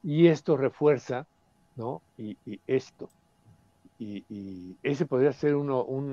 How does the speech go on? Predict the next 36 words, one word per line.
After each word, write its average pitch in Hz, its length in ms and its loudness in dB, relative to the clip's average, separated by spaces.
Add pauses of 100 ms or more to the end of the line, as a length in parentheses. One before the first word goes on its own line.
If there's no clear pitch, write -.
(140)
un, 131 300 -8 (500)
un 139 200 -4
evo 120 260 0
que, - 140 -8 (280)
que, - 180 -16
que, 90 160 -12
que, 90 220 -8
que - 140 -10
ahorita 101 400 -8
me 85 160 -16
acuerdo, 110 420 -6
¿no? 92 180 -14
Y 110 40 -14
que - 180 -20
puede, 107 340 -4 (340)
puede 113 200 -6
funcionar 104 520 -10
en 95 100 -12
general 98 420 -6
a 98 80 -8
toda 104 200 -8
la 92 120 -8
gente, 101 420 -10 (460)
que 117 80 -10
es 113 60 -8
muy 110 140 -10
fácil 104 420 -10
de 98 100 -8
hacer. 104 260 -10 (800)
Y 127 80 -10
no 123 120 0
necesitas 123 640 0
tener 113 340 -4
al 107 140 0
santo, 120 440 -6
¿no? 98 200 -16